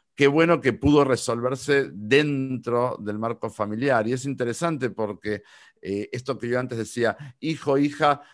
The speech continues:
yo lo hago, pero tú trata de no hacerlo", ¿no? Es algo que, eh, que, que puede encontrar una modificación desde ahora. No, nosotros aprendemos,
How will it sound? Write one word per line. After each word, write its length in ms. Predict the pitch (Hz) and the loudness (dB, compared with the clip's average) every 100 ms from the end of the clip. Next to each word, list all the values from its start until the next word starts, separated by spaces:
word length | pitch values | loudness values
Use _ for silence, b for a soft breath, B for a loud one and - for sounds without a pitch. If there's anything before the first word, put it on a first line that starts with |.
| B | B
yo 300 | 113 127 156 | 0 6 8
lo 160 | 156 156 | 8 6
hago, 220 | 160 160 | 4 0
pero 260 | 104 123 | -2 -2
tú 120 | 110 143 | -2 -2
trata 280 | 139 139 131 | -2 0 -2
de 60 | |
no 180 | 120 123 | 0 0
hacerlo", 760 | 120 - 139 113 117 139 170 _ _ | 0 4 4 4 2 2 -2 _ _
¿no? 420 | - 104 135 160 - | -8 -2 2 2 0
Es 220 | 110 - | -4 -2
algo 320 | 135 139 120 | 0 2 0
que, 540 | - 113 117 120 120 - | -2 0 2 2 0 -4
eh, 1000 | 92 104 101 101 98 98 98 95 95 92 - | -8 -6 -4 -4 -4 -4 -4 -4 -6 -10 -10
que, 200 | 98 87 | -10 -8
que 140 | 101 | -10
puede 400 | - 139 147 139 | -6 -2 0 -2
encontrar 1200 | 123 113 - 113 113 110 - 139 151 160 160 160 - | -4 -6 -4 -4 -4 -4 -2 0 2 2 2 -2 -4
una 280 | 123 131 127 | -6 -4 -4
modificación 1080 | 123 117 113 117 - 120 - 147 151 156 | -4 -4 -6 -10 -8 -8 -6 -2 -2 -2
desde 300 | 131 104 113 | -2 -2 -2
ahora. 480 | 110 117 123 117 101 B B B | 0 0 2 0 -2 B B B
No, 220 | 110 131 | 0 0
nosotros 320 | 123 113 143 135 | 0 -4 -2 -2
aprendemos, 540 | 127 120 123 147 143 | -2 -2 -2 0 -2